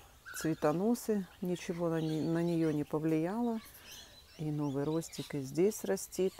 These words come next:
И в эту сторону она начала с, практически с задней псевдобульбы.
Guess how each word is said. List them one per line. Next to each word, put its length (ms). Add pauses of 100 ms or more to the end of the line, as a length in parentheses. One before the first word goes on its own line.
(100)
И 300
в 140
эту 220
сторону 420
она 120
начала 460 (2250)
с, 680
практически 600
с 60
задней 400
псевдобульбы. 880